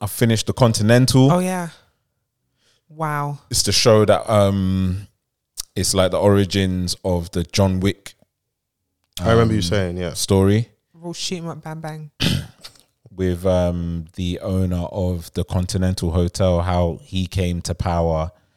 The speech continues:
Speaker 1: Um, and it's only a three-part series. So the third and final, um,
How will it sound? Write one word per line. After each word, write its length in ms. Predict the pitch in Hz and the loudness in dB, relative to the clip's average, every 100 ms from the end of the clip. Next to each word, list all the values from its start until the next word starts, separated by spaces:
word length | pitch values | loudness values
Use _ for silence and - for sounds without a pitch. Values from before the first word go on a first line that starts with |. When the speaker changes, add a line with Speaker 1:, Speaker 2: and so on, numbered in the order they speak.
| _ _ _ - | _ _ _ -6
Speaker 1:
Um, 520 | 87 85 85 87 - 101 | -2 -2 -4 -6 -8 -4
and 100 | 95 | -2
it's 140 | - | 2
only 260 | 110 107 101 | 2 4 2
a 60 | |
three-part 560 | - 107 101 - 101 - | 0 0 2 4 2 2
series. 460 | 104 98 107 113 - _ _ _ _ _ | 0 2 2 -2 -8 _ _ _ _ _
So 500 | - 98 90 87 85 - _ _ _ _ _ | -4 2 4 2 0 -8 _ _ _ _ _
the 60 | 98 | -8
third 300 | - 104 101 | 6 6 6
and 100 | 95 | 2
final, 720 | - 101 98 98 92 87 - - | 2 2 4 0 0 -2 -8 -8
um, 500 | 87 87 85 85 | -4 -4 -4 -6